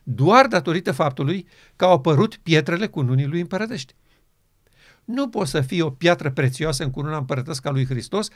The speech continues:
când tu te scalzi încă în mocir la nelegiuirii și a păcatului.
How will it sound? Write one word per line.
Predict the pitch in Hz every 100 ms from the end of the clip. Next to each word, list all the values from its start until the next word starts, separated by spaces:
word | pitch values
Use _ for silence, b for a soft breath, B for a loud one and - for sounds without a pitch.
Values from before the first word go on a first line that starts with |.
| b b
când | 180 151
tu | 208
te | 208
scalzi | 135 196 202 170
încă | 185 190
în |
mocir | 151 139 180
la | 160 156 135 _
nelegiuirii | - 143 131 127 165 147
și | 147
a |
păcatului. | 135 131 117 - 131